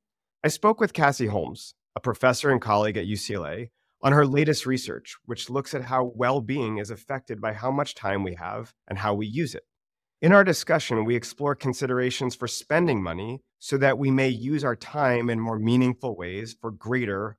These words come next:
lasting happiness. I am absolutely delighted to have with us here today Cassie Holmes.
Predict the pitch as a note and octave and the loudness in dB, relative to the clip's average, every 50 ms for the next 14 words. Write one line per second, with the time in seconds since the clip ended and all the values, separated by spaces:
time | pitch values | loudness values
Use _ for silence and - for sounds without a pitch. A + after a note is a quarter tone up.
0 | _ _ G#2 G#2+ A2+ G#2+ G2+ - - G#2+ G#2 F#2 F#2 F2 D#2+ - F#2 D2 - _ | _ _ -4 -4 -2 -2 -4 -6 -6 -6 -6 -4 -4 -6 -8 -8 -10 -16 -16 _
1 | - - - - _ _ _ _ _ - - C#3+ D3 D3+ D#3+ D#3 D3 C#3 C3+ B2+ | -18 -20 -20 -20 _ _ _ _ _ -4 -4 -2 -2 -2 -2 -2 -2 -2 -4 -4
2 | B2+ A#2+ B2 C3 B2+ - - C#3 C3 C3 B2+ B2+ A#2+ A2 G#2 G2 F#2+ F#2+ F#2+ F#2+ | -2 -2 -2 -2 -4 -6 -8 -4 -4 -4 -2 -2 -2 -4 -4 -4 -4 -6 -6 -6
3 | F#2+ F#2 F2+ - B2+ A2+ G#2 G#2+ G2+ G2 F#2+ G#2 F#2+ - G#2+ G2 - - A2 G2+ | -8 -8 -8 -8 -8 -8 -6 -6 -6 -6 -6 -8 -8 -8 -8 -8 -8 -8 -8 -8
4 | F#2+ - - G#2+ G2 F#2+ F#2+ G2 G#2 A2+ B2 B2+ B2 - - C3 C3 B2+ B2+ - | -8 -6 -8 -6 -4 -4 -4 -2 -2 -4 -4 -6 -8 -8 -6 -6 -6 -6 -4 -4
5 | C3 A#2+ G#2+ - G#2 E2+ E2 E2+ F2+ F#2 F#2 - - | -4 -4 -4 -4 -6 -6 -4 -4 -6 -6 -8 -10 -12